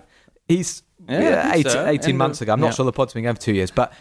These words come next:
Speaker 2: <laughs>
Speaker 1: he said Bou-, we, we all wanted to pick young players, ones to watch, and Robbie went for Boulaye Dia, who just stepped up from amateur football, and we all sniggered a bit. But I tell you what, he spotted a good one. He spotted a good one because he is, he's firing in the goals. And, uh,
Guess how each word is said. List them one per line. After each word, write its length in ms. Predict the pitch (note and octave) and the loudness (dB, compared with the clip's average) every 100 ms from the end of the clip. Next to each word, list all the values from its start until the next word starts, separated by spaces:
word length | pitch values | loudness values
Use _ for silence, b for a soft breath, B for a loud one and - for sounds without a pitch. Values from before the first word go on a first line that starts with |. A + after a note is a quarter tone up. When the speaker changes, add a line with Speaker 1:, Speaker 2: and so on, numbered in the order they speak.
| - | -8
Speaker 2:
<laughs> 440 | D3+ - D3+ - | -8 -4 -6 -6
Speaker 1:
he 200 | - A3+ | -2 0
said 240 | B3 G3 D#3 | 2 0 2
Bou-, 260 | G3 G3+ | 0 0
we, 140 | E3 F3+ | 0 2
we 140 | F3 | 4
all 280 | G3+ G3 - - | 4 2 -4 -4
wanted 260 | E3+ E3 | -2 0
to 60 | D3+ | -2
pick 220 | F3 D#3+ | -2 -2
young 220 | D3 C#3+ | -2 -2
players, 360 | C#3 C#3+ B2+ A2 | 2 2 4 2
ones 340 | C#3 C#3+ B2 | 0 0 -4
to 120 | - C3 | -2 2
watch, 340 | C3+ G#2+ - | 2 0 -4
and 140 | A2+ C3 | -2 0
Robbie 200 | C#3+ C#3 | 2 2
went 180 | B2+ | 0
for 80 | B2 | -2
Boulaye 380 | A2+ C3+ B2 A2+ | 2 4 4 0
Dia, 360 | C3 C3 B2 A#2+ | 0 2 2 2
who 120 | A2 | -2
just 200 | C3+ - | -2 -2
stepped 260 | - A#2+ B2 | 0 0 0
up 120 | - | -2
from 120 | A#2 | -2
amateur 300 | A2+ A2+ A#2 | 0 0 -2
football, 360 | - A#2 A2 G#2 | 0 0 2 2
and 100 | A2 | 2
we 80 | A#2+ | 2
all 80 | G#2+ | 2
sniggered 420 | - B2 A2+ F#2+ | 0 0 0 -2
a 60 | |
bit. 200 | F#2+ F#2+ - B B B B - | -2 -4 -4 B B B B -4
But 80 | D3 | -2
I 40 | |
tell 240 | D3+ A#3 A#3 | 0 0 0
you 120 | D3+ | 2
what, 140 | D3 C3+ | 2 0
he 100 | D3 | -8
spotted 500 | - F3+ D3+ C#3+ C3+ | -6 -6 -2 0 0
a 60 | |
good 200 | - A2 | 0 0
one. 220 | G2+ E2 E2 | 0 -4 -6
He 120 | - A2+ | -4 -2
spotted 340 | - D3 A#2+ | 0 0 0
a 60 | A#2+ | 0
good 160 | A2+ | 0
one 160 | G#2 G2+ | 0 -2
because 300 | A2 B2 A2+ | 0 -2 0
he 160 | C3+ | 0
is, 180 | B2+ - | 0 -2
he's 240 | - A#2+ - | 0 0 2
firing 380 | D3 C#3 A2+ A#2 | 2 2 0 0
in 80 | |
the 80 | G#2+ | -2
goals. 420 | G#2 C3+ A#2 G2+ | 0 2 0 0
And, 220 | G#2+ G#2 A#2 | 0 0 2
uh, 140 | A2 | 0